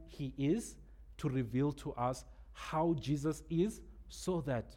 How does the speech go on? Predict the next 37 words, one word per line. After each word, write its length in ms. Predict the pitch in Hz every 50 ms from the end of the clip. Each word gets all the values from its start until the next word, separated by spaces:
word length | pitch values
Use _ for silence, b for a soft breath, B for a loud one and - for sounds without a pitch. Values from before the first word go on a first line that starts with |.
| - -
we 100 | 110 113
can 240 | - - 127 113 110
walk 320 | 110 117 123 117 - - -
out 280 | 120 107 110 110 - - B B B B B
as 240 | 139 139 131 120 -
he 180 | 117 110 107 -
is. 340 | 127 120 107 98 92 90 - B B B B B
So 340 | - - - - 151 156 151
are 140 | - 123 117
we 160 | 110 117 120
here 280 | 113 - 123 120 113 113
on 120 | 107 107
the 120 | 98 104 92
earth. 320 | 107 104 92 90 - - - - - - - - - - - - - - - -
How 200 | - - - 175 185
much 280 | 190 185 180 - -
more 200 | 147 147 151 143
radical? 460 | 123 120 120 120 123 - - 101 87 - b b b b b b
I 60 | 151
mean, 160 | 160 170 170
we 120 | 165 175 151
hear 280 | 135 - 185 185 190
stories 640 | 180 - - - 170 170 160 151 147 139 131 - -
which 180 | 139 139 - 170
are 240 | 151 139 127 123 - - -
ridiculous, 800 | 117 135 127 110 131 151 151 185 160 131 123 127 160 - - B B B B B B B B -
but 100 | 135 127
we 280 | 135 151 156 147 139 - - -
always 560 | 175 185 196 185 160 156 160 160 156 - - - - 120
remove 460 | 127 135 127 127 135 147 151 147 131
those 180 | 127 131 135 127
stories 440 | - - 143 135 131 135 127 - -
as 120 | 127 113 120
a 40 | 117
possibility 640 | - 131 - - 117 110 110 120 120 - - 120
for 220 | - - 123 - 110
us. 280 | 104 101 - - -